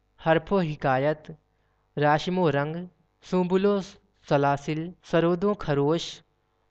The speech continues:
और सुमुमो सवा इत्यादि। उन्होंने गद्य में भी कुछ निबंध लिखे हैं, अपनी आत्मकथा और एक शब्दकोश भी तैयार कर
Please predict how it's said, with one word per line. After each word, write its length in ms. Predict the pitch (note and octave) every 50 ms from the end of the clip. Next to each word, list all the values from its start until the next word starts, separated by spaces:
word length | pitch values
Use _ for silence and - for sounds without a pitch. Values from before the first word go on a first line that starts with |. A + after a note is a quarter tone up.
| _ _ -
और 340 | C#3+ C#3 C#3 C#3 C3+ C3+ - _ _ _ _ _
सुमुमो 640 | - - - F3+ F#3 F#3+ G3+ G#3 G3 F3+ F3+ F3
सवा 440 | - - D3+ B2 C3 C3 A#2+ G#2+ C3 _ _ _ _ _ -
इत्यादि। 600 | - D3+ D3 - - C#3+ B2+ A#2+ A#2 A#2+ A#2+ A#2+ - _ _ _ _ _ _ -
उन्होंने 500 | F3 F3+ F#3 G3 G3 G3 F#3+ G3 F#3+ F#3 - - - _ _ -
गद्य 260 | D3 F3 F#3+ F#3+ F#3+ G#3+
में 160 | G#3 G#3 G3+
भी 140 | F3+ G3 F#3
कुछ 260 | - F3 F3 D#3 -
निबंध 340 | E3+ D3+ C#3+ D#3+ E3 E3+ E3+
लिखे 280 | E3 D3 C3+ - E3+
हैं, 300 | D#3 D3 D3 C#3 C3 -
अपनी 340 | - D3 C#3+ - F3 F3 E3+
आत्मकथा 680 | - D3 D#3+ E3 - E3 D#3+ - D#3 D3+ - F3 E3+ D#3
और 240 | D#3+ D#3 D3 D3+
एक 160 | D#3 D#3+ D3+ -
शब्दकोश 600 | - - D#3 D3 D3 C#3 - D#3 D#3 D#3 D#3 -
भी 80 | F3+
तैयार 380 | F3 - D3 C3+ C3+ C3 C3 C3
कर 340 | B2+ - - C#3 C3+ C3+